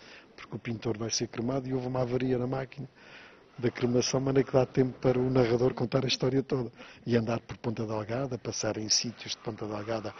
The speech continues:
onde ele se encontrava com o pintor excessivo, que o pintor excessivo nasceu na Silveira, está sempre na Silveira,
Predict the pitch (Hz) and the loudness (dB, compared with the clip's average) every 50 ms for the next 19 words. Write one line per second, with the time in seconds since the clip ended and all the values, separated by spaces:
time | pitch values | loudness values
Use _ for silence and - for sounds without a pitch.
0 | - - - - - - 131 127 123 113 123 123 110 - - - 113 104 - 113 | -14 -16 -16 -10 -4 0 0 2 4 4 4 4 4 4 2 0 0 0 0 -2
1 | 107 - - 117 110 107 104 - - 104 - - 107 104 - 113 107 117 113 - | -2 0 0 0 0 -2 -4 -8 -10 -12 -10 -8 -8 -8 -6 -6 -4 -4 -4 -4
2 | - 131 127 - - - 135 - - 123 113 - 127 127 120 - - - 135 127 | -2 -4 -6 -6 -6 -8 -6 -4 -4 -6 -4 -4 -6 -4 -4 -4 -4 -2 -2 -2
3 | 120 - - - - - - - - - - - - - - 131 120 127 120 - | -2 -2 -6 -8 -10 -18 -18 -18 -18 -20 -20 -20 -16 -10 -4 0 2 4 4 6
4 | - 135 120 120 113 - - 123 107 101 113 120 127 139 147 151 - - - - | 6 6 6 6 4 4 2 2 2 0 0 0 0 0 -2 -4 -6 -12 -20 -20
5 | - - - - - - - - - 123 113 - - - 143 127 - 127 120 - | -20 -20 -20 -14 -6 -4 -2 2 2 4 4 6 6 6 6 4 4 0 2 2
6 | - 127 117 104 101 113 117 123 131 143 151 | 2 2 2 0 0 0 0 0 2 0 -2